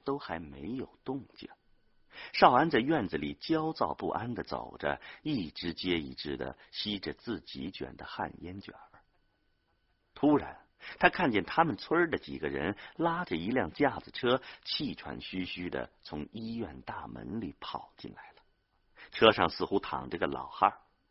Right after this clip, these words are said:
紧接着，田福堂、金俊山还有他二爸也紧跟着跑了进来，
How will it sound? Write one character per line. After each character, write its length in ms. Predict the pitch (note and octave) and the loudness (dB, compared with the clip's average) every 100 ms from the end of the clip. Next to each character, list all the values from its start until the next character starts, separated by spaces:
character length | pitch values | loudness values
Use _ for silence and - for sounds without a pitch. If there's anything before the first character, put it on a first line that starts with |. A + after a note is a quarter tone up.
| - - - | -20 -18 2
紧 240 | G#2+ G#2 | 6 6
接 180 | D3 F3 | 10 12
着， 180 | A#2 - - - | 12 12 4 6
田 300 | C3 E3+ F#3+ | 10 10 8
福 140 | E3 | 2
堂、 300 | - F2 C3 | 6 6 6
金 260 | - F3+ F#3 | 2 2 4
俊 220 | B2 F2 | 4 6
山 300 | - D#3 D#3+ - - | 10 10 8 0 6
还 140 | G2 | 8
有 100 | F#2 | 8
他 140 | - | 8
二 240 | - C#3 E3+ | 8 8 10
爸 320 | B2 G2+ C#2+ - - | 10 8 4 -6 2
也 180 | G2+ | 4
紧 400 | - - C2+ G#2+ G#2+ | 4 0 -8 -8 -2
跟 200 | A#2+ B2+ | 0 0
着 80 | |
跑 340 | - - - - | -4 -6 -8 -8
了 80 | - | -4
进 200 | A#2 G2+ | -4 -4
来， 160 | - | -6